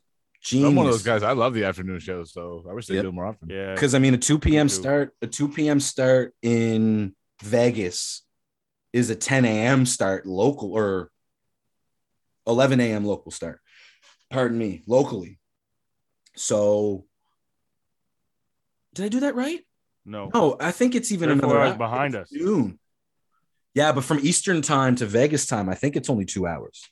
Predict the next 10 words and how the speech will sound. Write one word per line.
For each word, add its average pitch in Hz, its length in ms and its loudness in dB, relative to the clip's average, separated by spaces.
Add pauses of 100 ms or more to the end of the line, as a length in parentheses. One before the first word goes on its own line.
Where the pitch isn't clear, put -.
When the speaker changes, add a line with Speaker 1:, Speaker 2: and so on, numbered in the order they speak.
(100)
Speaker 2:
Is 101 120 -8
it 104 80 -14
three 123 200 2
hours? 85 280 -4
Speaker 3:
Three 147 160 0
hours 107 280 -2
Eastern. 92 440 -14
Speaker 2:
Is 113 100 -6
it 113 60 -4
three? 147 380 2